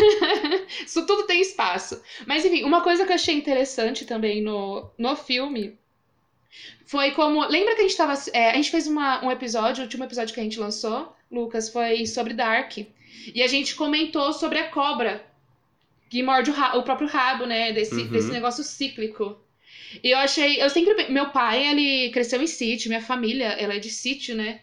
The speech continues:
Speaker 1: Então eu fico muito, tipo, olhando ele falar sobre as coisas e como a gente sabe absolutamente nada, né? Então ele veio dessa época de fazendeiros <laughs> e como a gente é muito dependente do outro pra, pra produção, sabe? Pra comida.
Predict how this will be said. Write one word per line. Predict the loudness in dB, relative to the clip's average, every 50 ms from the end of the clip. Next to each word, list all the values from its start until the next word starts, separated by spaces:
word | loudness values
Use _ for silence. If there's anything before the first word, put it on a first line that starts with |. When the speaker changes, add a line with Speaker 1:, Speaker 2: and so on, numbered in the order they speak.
| _ _ _ -20 -20 -20 -20 -8 -4
Speaker 1:
Então | -4 -2 0 0 0 2
eu | 2
fico | 0 0 0 2
muito, | 2 2 4 2 2 0 0
tipo, | 0 -2 0 0
olhando | 0 2 2 4 4 4 4 4 4 4
ele | 2 0
falar | 0 0 0 0
sobre | 0 0 0 0
as | -2 -2
coisas | 0 0 0 0 0 -2
e | -6
como | -6 -4 -2
a | -2
gente | -2 -2 -4
sabe | -2 -2 -2 -2 -2 -6 -2 0
absolutamente | 2 2 2 0 -2 -2 -2 -2 -2 -4 -4 -4 -4 -4 -2
nada, | 0 0 2 2 2 0 0 -2 -4 -4 -6 -12 _ _ _ _ _ _ -2
né? | 0 2 2
Então | 2 2 2
ele | 2 2 2
veio | 2 2 0 0 2
dessa | 0 0 0 0 2 2 2
época | 2 0 -2 -2 0 0
de | 0 0
fazendeiros | 0 0 0 2 2 0 2 4 4 4 6 6 4 4 4 2 -2 -4 -6 -8 -10 -10 -14 -18
<laughs> | -18 -16 -16 -8 -6
e | -4 -2
como | 0 2 2 4 4 4
a | 2 2
gente | 2 0 0 0 0 0
é |
muito | 0 2 2 2 2 2 2
dependente | 0 2 2 0 0 2 2 2 2 2 2 0 0 -2 -2
do | -2 0 2
outro | 4 4 4 2 0 -2
pra, | -6 -6
pra | -6 -8 _ _ -2 -2 2
produção, | 2 2 2 2 0 -2 -2 0 0 2 0 0
sabe? | 0 -2 -4 -2 -2
Pra | -4 -4 -2
comida. | -2 -2 -2 -2 -4 -4 -4 -4 -6 -6